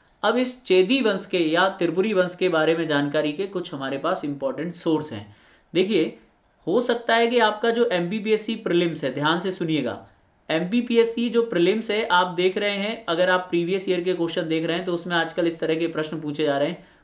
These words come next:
हो सकता है आपका प्रश्न यहीं से बन जाए। कैसे, देखिए, यानी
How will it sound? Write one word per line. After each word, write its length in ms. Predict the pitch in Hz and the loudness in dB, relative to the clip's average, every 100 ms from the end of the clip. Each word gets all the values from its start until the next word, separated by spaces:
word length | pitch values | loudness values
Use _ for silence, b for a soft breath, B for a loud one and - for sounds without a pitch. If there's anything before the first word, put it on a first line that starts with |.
| - | -4
हो 120 | 170 | -2
सकता 300 | 202 190 - | 0 -2 2
है 80 | 190 | 2
आपका 280 | 175 - 180 | 2 2 -2
प्रश्न 300 | 190 175 170 | 0 -4 0
यहीं 260 | 147 151 | 0 0
से 120 | 156 160 | -2 -2
बन 220 | 131 123 | -4 -4
जाए। 280 | 113 95 - _ _ _ _ _ _ _ _ _ _ _ _ _ _ _ - _ _ _ _ - | -6 -6 -14 _ _ _ _ _ _ _ _ _ _ _ _ _ _ _ -20 _ _ _ _ 0
कैसे, 440 | 170 160 208 233 147 | 0 2 0 -2 -4
देखिए, 320 | 127 117 101 - _ _ _ _ _ _ _ _ _ _ _ _ _ _ _ _ _ _ _ _ _ _ _ _ _ _ _ _ _ _ _ _ _ 165 | -4 -4 -14 -18 _ _ _ _ _ _ _ _ _ _ _ _ _ _ _ _ _ _ _ _ _ _ _ _ _ _ _ _ _ _ _ _ _ 0
यानी 400 | 190 196 165 | 2 2 0